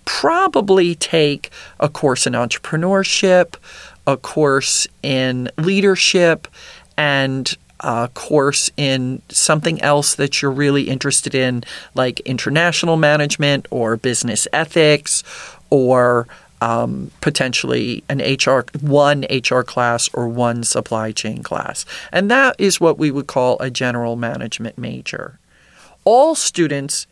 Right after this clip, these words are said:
no matter whether they're general management, human resource management, or supply chain management, also take organizational behavior, where you learn how to, um, get people to do what you want them to do at work. Organizational behavior is really about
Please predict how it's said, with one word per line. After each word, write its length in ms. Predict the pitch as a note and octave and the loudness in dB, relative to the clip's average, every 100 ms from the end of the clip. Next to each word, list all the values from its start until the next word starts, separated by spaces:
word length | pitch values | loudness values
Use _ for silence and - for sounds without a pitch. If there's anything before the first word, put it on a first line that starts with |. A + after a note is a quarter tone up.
| _ | _
no 120 | - D#3 | -4 0
matter 360 | D#3 D#3 D#3 | 2 2 2
whether 260 | D3+ C#3 C3+ | 2 0 0
they're 140 | C3 | -2
general 280 | C3+ F#3+ G#3 | 2 2 2
management, 500 | G3 F3+ F3 E3+ E3+ | 2 0 0 -4 -6
human 240 | - E3 | -6 -4
resource 360 | D3+ D3 D3+ D3 | -2 -2 -2 -2
management, 380 | C#3 C3+ C3 B2+ | -2 -4 -4 -6
or 60 | |
supply 340 | G#2+ - - C3 | -6 -4 -2 -2
chain 240 | B2 B2 | -4 -4
management, 560 | C3 F#3 E3+ C#3+ C3 A#2 - - - _ | 0 0 0 2 0 -2 -18 -20 -20 _
also 440 | D#3 D3+ - E3 | 4 6 4 0
take 420 | D3+ - C#3+ - - | 0 0 -2 -2 0
organizational 880 | C3 B2 B2+ A#2 B2 A#2+ - A#2+ | 0 2 0 2 2 2 2 2
behavior, 520 | A2+ A2 G#2+ G#2 G#2+ E2+ | 0 -2 0 -2 0 0
where 180 | A#2+ | 0
you 180 | B2 B2+ | 0 0
learn 340 | B2+ C3 B2+ B2+ | 0 2 2 0
how 520 | B2 B2 A#2 A#2 A#2+ - - - _ | -2 0 2 2 0 -4 -16 -18 _
to, 600 | - D3 B2+ A#2+ B2 A2+ - | 0 4 4 4 2 -4 -2
um, 460 | - C3 C3 B2 C3+ - - - - | -2 -2 -2 -4 -8 -10 -14 -14 -6
get 160 | D3+ D#3+ | 0 2
people 240 | E3 D3+ | 2 0
to 80 | C3+ | -2
do 160 | B2 C3 | -2 -2
what 200 | B2+ - | -2 -2
you 60 | |
want 200 | C3 A#2+ | -2 -2
them 120 | B2 | -2
to 80 | A#2+ | -4
do 400 | A#2+ C3+ C#3 B2 - | -2 -4 -4 -8 -6
at 180 | C3 - | -6 -4
work. 380 | C3+ B2+ - - - - - - | -2 -2 -4 -20 -20 -20 -8 0
Organizational 600 | F3+ E3 D3+ D#3 C#3+ C#3 | 2 4 4 2 2 0
behavior 540 | C#3 C3+ C3+ B2+ C3 | 2 2 2 2 2
is 160 | B2+ - | 2 0
really 300 | C3+ B2+ B2+ | 2 2 0
about 360 | A#2 A#2+ A#2+ | 0 2 0